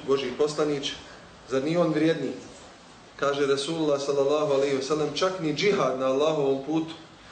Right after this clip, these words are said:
nije vrijedniji od dijela koje možeš učiniti u sljedeći, ako Bog da, kad nastupi Zulhidže, deset dana." Kaže: "Osim čovjeka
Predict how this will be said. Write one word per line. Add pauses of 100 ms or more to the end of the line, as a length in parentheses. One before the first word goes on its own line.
(120)
nije
vrijedniji (240)
od (100)
dijela
koje
možeš
učiniti
u
sljedeći, (360)
ako
Bog
da,
kad
nastupi
Zulhidže,
deset
dana." (1120)
Kaže:
"Osim (300)
čovjeka